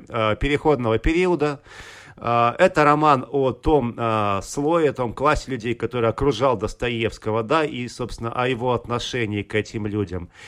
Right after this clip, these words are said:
И, по сути, опять же, это роман, я, опять же, возвращаюсь к альтер-эго, это роман о самом Достоевском. То есть, как мне кажется, а, Достоевский пишет, с одной стороны, о тех, а, ну, о том, кем бы он хотел в итоге стать, о некоем своём духовном, моральном идеале,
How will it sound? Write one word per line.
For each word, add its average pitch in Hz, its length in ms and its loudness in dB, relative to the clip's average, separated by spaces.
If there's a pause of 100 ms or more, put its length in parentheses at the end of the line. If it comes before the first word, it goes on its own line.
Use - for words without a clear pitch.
(140)
И, 175 340 0
по 151 140 6
сути, 233 340 0
опять 143 400 2
же, 143 80 0
это 165 220 0
роман, 143 360 4
я, 127 200 0
опять 120 320 0
же, 104 80 -4
возвращаюсь 113 500 -2
к - 100 -14
альтер-эго, 131 520 -2
это 147 180 -4
роман 117 300 -2
о 120 80 -2
самом 120 340 -4
Достоевском. 110 800 -4
То 95 100 -10
есть, 92 160 -6
как 127 240 -6
мне 135 100 -4
кажется, 131 640 -2 (380)
а, 117 300 2
Достоевский 143 640 0
пишет, 135 300 -6
с - 100 -4
одной 151 280 2
стороны, 123 360 -2
о 127 120 2
тех, 139 420 0
а, 123 680 -6
ну, 156 140 2
о 143 100 2
том, 143 240 0
кем 147 260 -2
бы 123 80 0
он 135 140 0
хотел 160 440 -2
в 120 120 -4
итоге 107 320 -2
стать, 113 420 -2
о 107 60 -2
некоем 113 340 -4
своём 120 320 -2
духовном, 104 520 -2
моральном 117 500 -2
идеале, 123 560 0